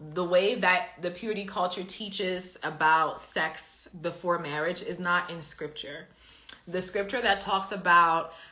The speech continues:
um, in order for you to not burn,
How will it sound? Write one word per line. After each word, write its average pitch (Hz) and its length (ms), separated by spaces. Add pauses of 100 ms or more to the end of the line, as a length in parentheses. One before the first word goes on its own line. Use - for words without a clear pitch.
(140)
um, 165 400
in 175 160
order 175 300
for 196 180
you 180 300
to 185 160
not 170 440
burn, 165 540